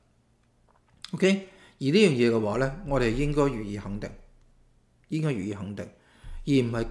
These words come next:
繼續喺度做一啲撕裂嘅行為。而呢樣嘢絕對對美國係不利嘅。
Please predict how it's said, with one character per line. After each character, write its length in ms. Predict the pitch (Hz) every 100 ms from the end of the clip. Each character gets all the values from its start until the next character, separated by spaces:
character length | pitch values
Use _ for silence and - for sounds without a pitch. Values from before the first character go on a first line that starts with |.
| 147 143
繼 120 | 131
續 40 | 123
喺 60 |
度 100 | 156
做 220 | 120 104 123
一 20 |
啲 120 | 139
撕 260 | - - 185 180
裂 120 | 151 117
嘅 180 | -
行 200 | 95 90
為。 120 | 87 -
而 400 | - - - -
呢 60 |
樣 140 | 165 139
嘢 280 | 104 107 -
絕 180 | 120 - -
對 160 | 131
對 140 | 131 113
美 180 | 101
國 240 | 113 - 110
係 40 |
不 120 | -
利 100 | 113
嘅。 180 | 95 -